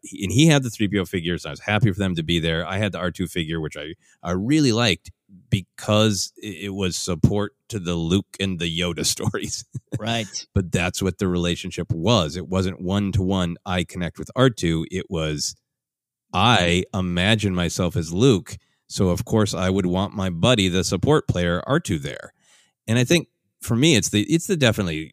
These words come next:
Speaker 1: the, the seeing yourself in a character or the projecting yourself on the character is, particularly for us growing up with the original trilogy, you know, the droids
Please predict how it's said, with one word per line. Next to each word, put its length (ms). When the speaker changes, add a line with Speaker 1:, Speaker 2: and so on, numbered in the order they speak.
Speaker 1:
the, 160
the 160
seeing 360
yourself 360
in 60
a 60
character 520
or 120
the 200
projecting 500
yourself 460
on 280
the 100
character 640
is, 400
particularly 480
for 240
us 180
growing 220
up 100
with 80
the 80
original 440
trilogy, 520
you 80
know, 80
the 140
droids 420